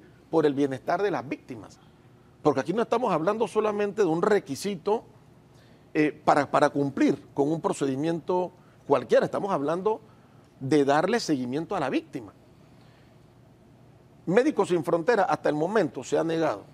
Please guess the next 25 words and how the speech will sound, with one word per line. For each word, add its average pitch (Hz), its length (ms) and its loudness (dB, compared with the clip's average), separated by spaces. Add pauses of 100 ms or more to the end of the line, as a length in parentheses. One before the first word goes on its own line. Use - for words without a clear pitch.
(280)
a 156 80 4
entregarle 190 640 2
los 160 140 2
expedientes, 139 760 -4 (560)
nombre, 165 640 4
apellido 160 580 2
y 151 60 2
diagnóstico 139 1080 0 (800)
de 151 160 2
las 139 160 4
víctimas, - 580 -4 (180)
de 151 100 4
las 139 100 2
supuestas 135 400 0
víctimas. 131 480 -6 (1300)
Médicos 208 500 0
Sin 175 140 -2
Frontera 170 440 0
se 175 180 -2
niega 147 380 -2 (680)
a 160 100 6
entregarle 208 880 2
al 180 180 6
Ministerio 190 640 2
Público 151 600 0